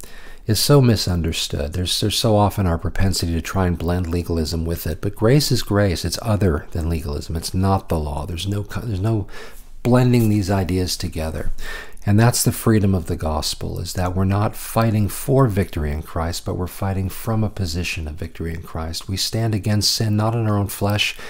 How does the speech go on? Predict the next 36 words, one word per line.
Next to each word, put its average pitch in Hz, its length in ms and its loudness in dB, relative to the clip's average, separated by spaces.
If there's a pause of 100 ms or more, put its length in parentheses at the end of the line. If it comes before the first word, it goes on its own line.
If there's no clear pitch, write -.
(180)
trying 113 280 4
to 107 60 4
uphold 107 320 4
the 110 80 4
law, 95 280 4
but 90 180 -2
rather 104 260 0
by 92 160 -2
the 87 100 -2
grace 101 380 -2
of 95 120 -4
God 90 280 -2
we 82 120 -2
stand. 76 540 -6 (440)
And 87 120 -2
we 82 160 0
able, 90 200 -2
we 90 180 -2
ultimately, 98 720 0
eventually 101 720 2
learn 85 440 0
to 87 120 -4
walk 80 340 -4
in 92 80 -2
a 87 60 -2
way 78 360 -6 (360)
that 87 140 -4
we, 82 220 -4 (260)
we 101 140 -6
avoid 117 380 -2
it. - 120 -6
We 82 120 -6
stay 104 260 -6
away 110 220 -4
from 80 280 0
it. - 100 -6